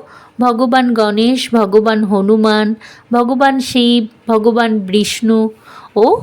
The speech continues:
দেবী দুর্গার দশ অবতারের মূর্তি স্থাপনা করা আছে। নাম্বার সেভেন, ভিক্টোরিয়া মেমোরিয়াল। ভিক্টোরিয়া মেমোরিয়াল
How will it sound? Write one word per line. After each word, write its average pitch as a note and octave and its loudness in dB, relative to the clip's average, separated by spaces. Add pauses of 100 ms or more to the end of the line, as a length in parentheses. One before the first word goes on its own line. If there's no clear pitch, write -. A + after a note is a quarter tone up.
(320)
দেবী G#3 0
দুর্গার G3 -2 (460)
দশ G#3+ 2
অবতারের F#3+ 0
মূর্তি G3 -2 (360)
স্থাপনা G#3 -4
করা G#3+ -2
আছে। F#3 -12 (800)
নাম্বার A#3+ -2 (140)
সেভেন, E3+ -4 (800)
ভিক্টোরিয়া B3+ 2
মেমোরিয়াল। F3+ -4 (1400)
ভিক্টোরিয়া B3 0
মেমোরিয়াল A#3 0